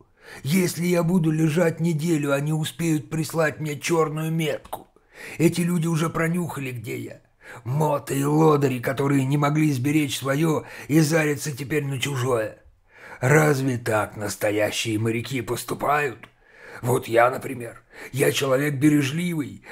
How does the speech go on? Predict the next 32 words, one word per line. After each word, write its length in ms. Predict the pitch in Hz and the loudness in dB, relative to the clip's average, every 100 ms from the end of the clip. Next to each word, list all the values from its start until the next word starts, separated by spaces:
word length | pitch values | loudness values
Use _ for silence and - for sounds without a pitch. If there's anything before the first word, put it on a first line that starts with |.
| - | -6
никогда 580 | 151 170 160 151 160 160 | -2 0 2 2 2 2
не 140 | 165 | 2
сорил 380 | 156 151 160 156 | 0 0 0 0
деньгами 720 | 139 143 139 151 131 107 92 - - - | -2 -4 -2 -2 -2 -8 -14 -18 -14 -2
и 120 | 156 | 2
не 120 | 165 | 4
желаю 540 | 160 175 175 185 160 | 4 4 4 4 4
терять 480 | 143 156 156 160 - | 0 -2 0 0 -2
нажитого. 680 | 151 151 131 117 107 87 - _ _ - - - | -2 -2 -2 -6 -12 -14 -18 _ _ -20 -16 -2
Я 220 | 110 113 | 2 2
опять 340 | 110 - - | 2 -2 -4
их 160 | - - | -10 -10
надую. 480 | - 101 - - - _ - - | -10 -8 -10 -10 -14 _ -20 -10
Я 320 | 120 131 143 | -2 0 2
отчалю 640 | 139 - 147 151 143 135 | 0 0 2 2 2 0
от 140 | 135 151 | 0 -2
этого 320 | 131 131 135 | -4 -2 -2
рифа 460 | 170 156 123 117 - - | -2 -2 -4 -6 -8 -10
и 100 | 127 | -2
опять 500 | 135 139 151 160 143 | 0 2 4 4 4
оставлю 560 | 135 - - 165 147 143 | 0 -4 0 2 2 0
их 220 | 139 131 | 0 -2
всех 340 | - 120 135 107 | -6 -2 -2 -2
в 160 | 92 | -8
дураках». 840 | - - - - - - - - - _ _ _ _ _ _ _ _ _ | -4 0 0 -2 -4 -6 -10 -14 -20 _ _ _ _ _ _ _ _ _
С 180 | - 131 | 0 2
этими 260 | 120 110 | 4 2
словами 640 | 107 101 95 156 156 107 - - - | 0 -4 0 2 2 0 -4 -16 -2
он 180 | 117 127 | 2 2
стал 300 | - 147 139 | 2 2 4
медленно 480 | 120 170 131 120 123 | 6 6 6 4 4
приподниматься, 880 | 117 110 107 110 185 175 - 110 | 2 0 2 4 4 4 0 -10